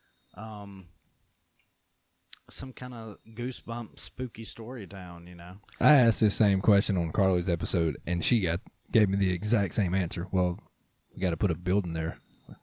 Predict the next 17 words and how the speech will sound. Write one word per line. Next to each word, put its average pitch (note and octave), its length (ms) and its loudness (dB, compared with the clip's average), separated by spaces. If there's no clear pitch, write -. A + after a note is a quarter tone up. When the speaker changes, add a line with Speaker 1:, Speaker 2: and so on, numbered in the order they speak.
Speaker 1:
Well, E3 240 4
the D#3 80 8
Speaker 2:
Thanks, C3 100 8
Speaker 1:
buildings A3 260 8
Speaker 2:
yeah. B2+ 180 10
Speaker 1:
are - 20 6
coming, C3 440 2
but C#3 220 2
Speaker 2:
Didn't D#3 260 12
Speaker 1:
peop-, - 160 4
people B3+ 280 6
don't, G#3 120 8
Speaker 2:
Dull. B2 480 12
Speaker 1:
people B3 300 2
don't E3+ 280 2
understand C3+ 840 -6
the A#2 480 -6